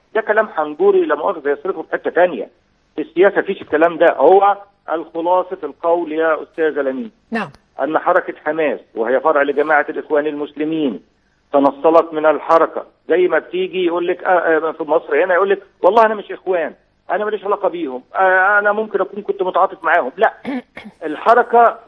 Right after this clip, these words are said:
Speaker 1: جزء من جماعة الإخوان، حينما وجدت أن انتمائها لجماعة الإخوان حسب ميثاقها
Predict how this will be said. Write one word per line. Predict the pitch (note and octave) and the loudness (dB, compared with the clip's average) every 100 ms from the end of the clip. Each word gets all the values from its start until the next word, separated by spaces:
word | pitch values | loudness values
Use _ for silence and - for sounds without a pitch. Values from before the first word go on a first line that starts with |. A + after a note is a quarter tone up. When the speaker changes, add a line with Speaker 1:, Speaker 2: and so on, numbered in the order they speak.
| _ - | _ -8
Speaker 1:
جزء | C4 G3 _ D#3+ | -8 -8 _ -12
من | D#3 D3 | -8 -8
جماعة | C#3 C3+ C3+ A#2+ A#2+ | -4 -2 -2 -4 -6
الإخوان، | A#2 - A2+ G#2 - _ | -10 -8 -6 -6 -8 _
حينما | C3 E3 G3+ G3+ F#3+ | -4 2 4 6 6
وجدت | G#3+ G3 B2+ B2 | 6 2 -6 -8
أن | - D3+ | -10 -10
انتمائها | D3+ F3 F#3+ D3 B2 | -10 -8 -6 -6 -10
لجماعة | C3 D3+ F#3 F#3 | -8 -4 -2 -2
الإخوان | E3+ E3+ F#3+ F#3+ A#2+ E2+ _ _ _ | -4 -4 2 2 2 -6 _ _ _
حسب | F#3+ A3 G3+ E3 | 0 0 -2 -4
ميثاقها | E3 D3+ A3+ A3+ G3 A#3+ A#3 | -12 -4 -2 -2 0 0 0